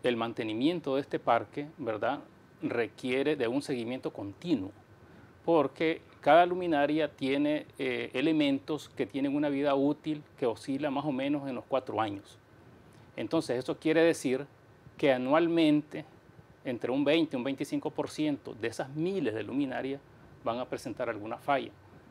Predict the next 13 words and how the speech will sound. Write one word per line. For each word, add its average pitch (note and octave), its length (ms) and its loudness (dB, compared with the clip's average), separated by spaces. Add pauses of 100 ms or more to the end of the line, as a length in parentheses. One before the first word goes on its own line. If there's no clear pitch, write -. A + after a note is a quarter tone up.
(120)
ya A2+ 160 0
sea C3 260 4
la, A2 160 2
el A2 180 -2
bombillo, C3+ 500 2
la A2 80 -4
bujía, C3 400 0
el G#2+ 80 -8
balastro C#3 640 4 (280)
o B2+ 80 -2
la A#2 80 -2
fotocelda. A2+ 720 -2 (720)
Entonces, C#3+ 600 0